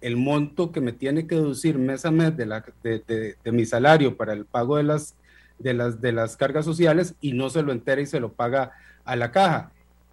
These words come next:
Para ese tipo de, de, de situaciones se estableció un artículo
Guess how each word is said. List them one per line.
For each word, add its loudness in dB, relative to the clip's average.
Para 4
ese 4
tipo 2
de, 2
de, 2
de 2
situaciones 2
se -4
estableció 0
un 0
artículo -2